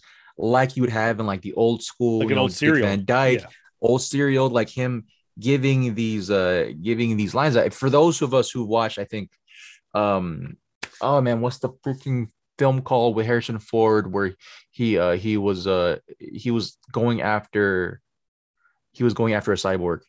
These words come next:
Speaker 1: Old film was remade, was remade, not remade, but, like, was a
Speaker 2: Oh, Blade
Speaker 1: uh,
Speaker 2: Runner.
Speaker 1: Blade Runner, right? Very much in that style.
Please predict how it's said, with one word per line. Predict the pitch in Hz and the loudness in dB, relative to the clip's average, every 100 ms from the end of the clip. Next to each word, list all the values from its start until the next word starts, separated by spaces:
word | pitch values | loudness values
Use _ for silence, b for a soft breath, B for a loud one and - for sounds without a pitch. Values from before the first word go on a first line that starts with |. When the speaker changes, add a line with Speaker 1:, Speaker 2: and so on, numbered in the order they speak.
| _ _ _ _ _ _ _ | _ _ _ _ _ _ _
Speaker 1:
Old | 117 127 135 123 | 2 4 4 2
film | - 123 113 110 95 | 0 2 2 -2 -4
was | 101 113 | -4 -2
remade, | 117 117 110 - | 0 0 0 0
was | 113 98 | -2 0
remade, | 117 107 104 - - | 0 0 -2 -4 -4
not | 180 | 0
remade, | 180 147 117 | 2 2 2
but, | 107 | 2
like, | 98 | 0
was | 104 95 | 0 0
a | 101 90 - _ _ | 0 -2 -6 _ _
Speaker 2:
Oh, | 220 220 | -4 -4
Blade | 135 180 185 | 2 4 6
Speaker 1:
uh, | |
Speaker 2:
Runner. | 151 110 - _ _ _ _ - | 6 2 -8 _ _ _ _ 2
Speaker 1:
Blade | 139 | 4
Runner, | 123 90 | 4 2
right? | 101 131 135 _ _ _ _ _ _ _ _ | 2 0 -2 _ _ _ _ _ _ _ _
Very | 98 92 127 151 | -16 -2 0 2
much | 143 135 | 2 -2
in | 123 | -2
that | 110 104 | -2 -2
style. | - 98 76 - | -4 -4 -6 -14